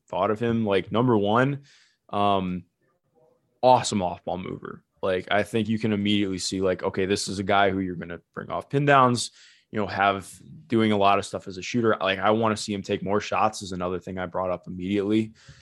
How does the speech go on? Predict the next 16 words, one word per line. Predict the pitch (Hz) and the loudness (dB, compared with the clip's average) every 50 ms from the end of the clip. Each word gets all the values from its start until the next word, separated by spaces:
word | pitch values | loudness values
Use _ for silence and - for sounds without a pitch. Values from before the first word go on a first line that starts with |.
| - _ _ | -20 _ _
Like, | - 104 - - - | -4 -4 -2 0 2
I, | 110 110 107 104 - - | 2 4 4 2 0 0
I | 120 127 | 0 2
didn't, | 127 123 120 117 - _ _ _ _ _ _ - | 2 2 0 -2 -6 _ _ _ _ _ _ -16
uh, | 107 110 101 98 107 104 | -14 -12 -8 -8 -6 -6
I | 107 | -4
think | - - 131 | -4 -4 -2
there | 120 120 | 0 0
were | 113 | -2
some | - - 117 | 0 0 0
opportunities | 110 104 101 - - 104 101 95 | 0 0 -2 -6 -6 -4 -4 -4
he | 104 | -6
passed | 98 - 95 98 92 - - | -6 -2 0 0 0 -2 -4
out | 98 95 92 | -4 -4 -4
of | 87 95 | -2 -2
yesterday. | 92 90 92 - - - 101 104 104 107 107 104 | -4 -4 -4 -4 -6 -2 2 4 4 4 4 2